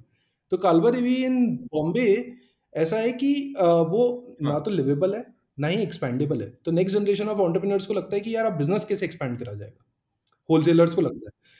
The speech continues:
Speaker 1: तो उनके लिए ऑर्गेनाइज्ड होलसेल म-, म-, मार्केट बनाना था, और ये बनाया है तीन जगह पे पूरे वर्ल्ड में। पहला जगह है वो चाइना। So, पहले I spent three months in China, then, अ,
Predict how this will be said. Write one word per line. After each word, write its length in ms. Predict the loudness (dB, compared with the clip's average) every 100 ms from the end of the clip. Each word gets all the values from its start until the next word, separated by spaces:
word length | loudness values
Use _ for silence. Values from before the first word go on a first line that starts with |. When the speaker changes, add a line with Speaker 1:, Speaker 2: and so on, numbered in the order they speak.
| -6 2
Speaker 1:
तो 160 | 2
उनके 240 | 2 2 2
लिए 180 | 2
ऑर्गेनाइज्ड 460 | 6 6 6 4 4
होलसेल 280 | 4 4 0
म-, 140 | -2 0
म-, 480 | 2 2 0 0
मार्केट 260 | 0 0 -2
बनाना 340 | -2 -4 -6
था, 280 | -8 -12 -16 _ _ _ _ _
और 120 | 4 4
ये 200 | 2 2
बनाया 420 | 2 2 0 0
है 200 | -2 -4
तीन 320 | -2 2 6
जगह 220 | 6 4
पे 200 | -2 -8
पूरे 260 | -2 2 4
वर्ल्ड 220 | 2 0
में। 180 | -4 -12 _ _ 2
पहला 300 | 2 4 2
जगह 340 | 2 0 0
है 80 | 0
वो 100 | -2
चाइना। 520 | -2 -2 -2 -6 -8 _ _ _ _ 2
So, 260 | 6 6 4 0 -18 -20 _
पहले 300 | 2 4 4
I 180 | 2 0
spent 240 | -2 -2
three 460 | -4 -4 -4 -2 -2
months 220 | -2 -2
in 60 |
China, 300 | -2 -2 -4 -6 -10 -20 _ _ _ _ -2
then, 440 | 2 2 2 0 0
अ, 380 | 2 2 2